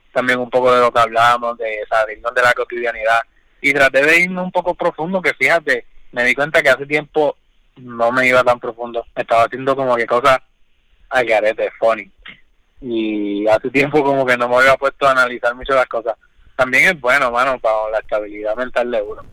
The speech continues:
Pero, pero que también le di entonces ese,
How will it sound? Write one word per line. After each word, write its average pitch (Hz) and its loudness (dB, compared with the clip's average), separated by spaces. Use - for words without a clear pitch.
Pero, 107 2
pero 127 4
que 127 0
también 123 0
le 139 4
di 143 2
entonces 143 0
ese, 131 2